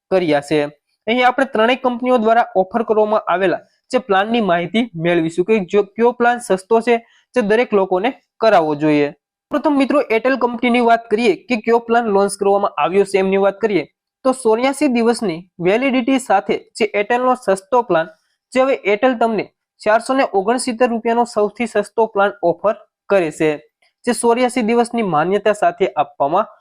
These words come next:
આવે છે. તો મિત્રો, Airtelનો જે પ્લાન લોન્ચ કરવામાં આવ્યો છે, જે ચોર્યાસી દિવસ માટે માન્ય ગણવામાં આવે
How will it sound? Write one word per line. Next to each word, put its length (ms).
આવે 340
છે. 120
તો 120
મિત્રો, 200
Airtelનો 420
જે 140
પ્લાન 340
લોન્ચ 280
કરવામાં 380
આવ્યો 300
છે, 80
જે 180
ચોર્યાસી 480
દિવસ 260
માટે 180
માન્ય 320
ગણવામાં 340
આવે 160